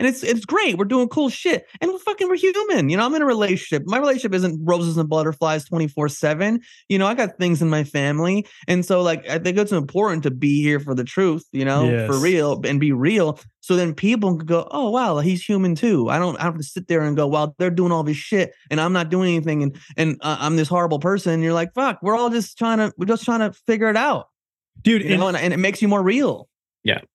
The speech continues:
Speaker 2: For,
Speaker 3: And you, you
Speaker 2: for
Speaker 3: don't have
Speaker 2: any
Speaker 3: to build
Speaker 2: other
Speaker 3: a facade. You don't have to build a
Speaker 2: No.
Speaker 3: facade around trying to
Speaker 2: No.
Speaker 3: protect this thing that you don't want
Speaker 2: So
Speaker 3: to come to the surface.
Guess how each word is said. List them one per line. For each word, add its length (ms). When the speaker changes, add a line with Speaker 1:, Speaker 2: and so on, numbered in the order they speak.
Speaker 2:
For, 120
Speaker 3:
And 40
you, 60
you 100
Speaker 2:
for 60
Speaker 3:
don't 100
have 80
Speaker 2:
any 80
Speaker 3:
to 60
build 120
Speaker 2:
other 100
Speaker 3:
a 20
facade. 580
You 80
don't 60
have 80
to 80
build 180
a 40
Speaker 2:
No. 60
Speaker 3:
facade 360
around 220
trying 240
to 120
Speaker 2:
No. 80
Speaker 3:
protect 260
this 180
thing 280
that 80
you 100
don't 160
want 120
Speaker 2:
So 100
Speaker 3:
to 60
come 120
to 80
the 100
surface. 640